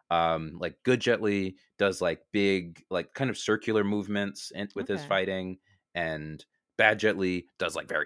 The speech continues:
Speaker 1: angular shit, and he's very
Speaker 2: <laughs>
Speaker 1: close, and he has these one-liners. He's like the Terminator.
Speaker 2: Yeah.
Speaker 1: And,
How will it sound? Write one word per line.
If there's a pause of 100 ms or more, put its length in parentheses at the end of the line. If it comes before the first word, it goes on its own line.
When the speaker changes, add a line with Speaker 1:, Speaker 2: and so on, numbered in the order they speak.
(120)
Speaker 1:
angular
shit, (200)
and
he's
very
Speaker 2:
<laughs>
Speaker 1:
close, (300)
and
he
has
these
one-liners.
He's
like
the
Terminator. (420)
Speaker 2:
Yeah.
Speaker 1:
And,